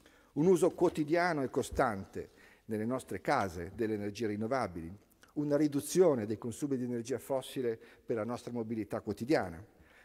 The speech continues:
l'abitudine a riusare e riciclare materiali prodotti che altrimenti diverrebbero scarti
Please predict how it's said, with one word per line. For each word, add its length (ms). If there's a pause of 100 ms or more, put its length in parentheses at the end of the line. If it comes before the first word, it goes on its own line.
l'abitudine 800
a 140
riusare 600
e 20
riciclare 520
materiali 460
prodotti 440
che 80
altrimenti 460
diverrebbero 680
scarti 680